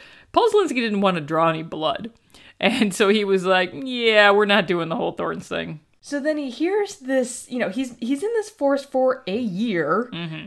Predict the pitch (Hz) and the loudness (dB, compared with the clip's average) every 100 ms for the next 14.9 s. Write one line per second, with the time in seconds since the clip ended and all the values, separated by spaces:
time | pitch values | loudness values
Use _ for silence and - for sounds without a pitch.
0 | 170 160 - 170 196 240 165 143 170 208 | -8 -8 -8 -6 -2 0 -2 -6 -6 -6
1 | 208 - _ 233 302 302 277 262 - - | -6 -14 _ -4 -2 -2 -4 -6 -8 -14
2 | _ - 175 160 - 170 180 180 175 180 | _ -10 -6 -6 -8 -2 0 0 0 2
3 | 240 175 156 214 220 - _ 156 151 143 | 4 2 0 -4 -6 -14 _ -4 -4 -6
4 | - _ 214 220 220 233 240 240 220 170 | -14 _ -4 -2 2 0 0 -2 -4 -4
5 | 170 208 302 311 311 - 285 - 247 240 | -6 -4 -2 0 -2 -6 -10 -6 -2 -2
6 | 240 233 220 208 202 - 190 185 190 196 | -2 -2 -4 -4 -10 -8 -8 -4 -4 -4
7 | 196 - - - 165 160 151 165 220 302 | -8 -18 -20 -14 -10 -10 -10 -2 2 4
8 | 320 311 - 277 247 269 262 269 262 - | 2 -2 -6 -6 0 2 4 2 -2 -12
9 | - - - 190 190 202 196 - - _ | -20 -16 -8 -4 -4 -4 -8 -16 -20 _
10 | - 285 320 311 294 269 240 262 262 262 | 2 8 8 8 2 -2 4 8 8 6
11 | - - 294 269 277 269 262 - 233 220 | 2 -2 -2 -2 -4 -4 -6 -4 0 2
12 | 247 240 240 226 247 240 - 254 254 196 | 2 2 0 0 0 -2 -6 -4 -4 -6
13 | - _ 165 165 226 262 247 226 233 233 | -14 _ -10 -2 2 4 4 4 4 2
14 | 180 175 202 226 220 220 220 208 - | 0 0 2 2 2 0 0 -4 -10